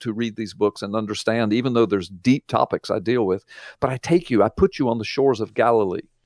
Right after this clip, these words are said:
in the Masquerade book. I put you there in the presence of Jesus. I put you in a synagogue service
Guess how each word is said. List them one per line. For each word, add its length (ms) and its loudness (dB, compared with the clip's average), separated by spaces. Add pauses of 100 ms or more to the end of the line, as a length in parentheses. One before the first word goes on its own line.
in 100 0
the 60 -4
Masquerade 580 0
book. 180 -2
I 60 -2
put 380 -10
you 100 -4
there 380 0
in 160 -4
the 80 -6
presence 480 -4
of 100 -10
Jesus. 400 -6
I 80 -6
put 320 -2
you 100 -2
in 80 -2
a 60 -2
synagogue 560 -2
service 400 0